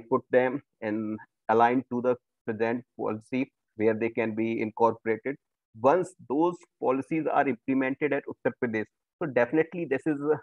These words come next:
as a consultant, our contribution to the society at large. And mostly impact are seen only after three to four years or the five years. Impact is such a word. So if you are mentioning for a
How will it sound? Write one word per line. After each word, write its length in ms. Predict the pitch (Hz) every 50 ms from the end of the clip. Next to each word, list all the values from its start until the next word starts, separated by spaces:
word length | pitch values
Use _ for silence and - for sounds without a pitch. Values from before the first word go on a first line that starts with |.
| _ -
as 180 | - 120 117 123
a 40 | 147 -
consultant, 600 | - 131 127 - - 123 113 - 131 127 127 - 117
our 180 | 110 113 135 127
contribution 680 | - 123 117 113 - 127 120 123 131 - - - 131 131 _ _ _ _ _ -
to 60 | 131
the 100 | 127 131
society 580 | 127 - 131 113 113 113 107 107 - 127 123 -
at 120 | - 113 104 _ -
large. 280 | 98 95 92 95 92 - _ _ _ _ _ _ _ -
And 140 | 143 151 147
mostly 360 | 147 175 175 - 196 185 175
impact 400 | 160 147 - - 165 160 - -
are 120 | 160 156 156
seen 180 | - 156 156 151
only 340 | 127 135 135 135 139 139 139
after 280 | 135 131 _ - - 135 _ -
three 160 | 135 123 123
to 100 | 120 131 123 -
four 140 | - 117 113
years 200 | 120 120 123 120 -
or 80 | 120 113 _ -
the 60 | 120 - -
five 240 | 110 101 107 113 113
years. 180 | 113 113 113 _ -
Impact 320 | 113 110 - 123 117 - -
is 80 | 127 120 -
such 160 | - 113 -
a 60 | 117
word. 260 | 104 104 110 107 113 131 _ _ _ _ _ _ _
So 300 | _ - 147 143 151 147 147 - _ -
if 160 | 127 120 -
you 80 | 131 127
are 60 | 123
mentioning 440 | 117 113 113 117 117 143 147 147 139 -
for 160 | 131 131 135
a 60 | 135